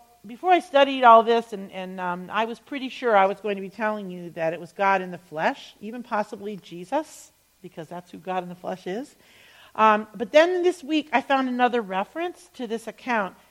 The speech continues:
in the book of Hosea. And it says, "In the womb,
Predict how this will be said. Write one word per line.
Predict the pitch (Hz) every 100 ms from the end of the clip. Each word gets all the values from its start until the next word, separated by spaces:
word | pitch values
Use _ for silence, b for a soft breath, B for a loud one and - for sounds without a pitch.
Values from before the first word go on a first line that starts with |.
| b -
in | 226 214
the |
book | 180 240 262 -
of | 196
Hosea. | 185 202 175 190 190 143 - - _ _ _ b b -
And | 202
it | 190
says, | 233 214 202
"In | 269 349 392
the |
womb, | 339 285 302 220 185 196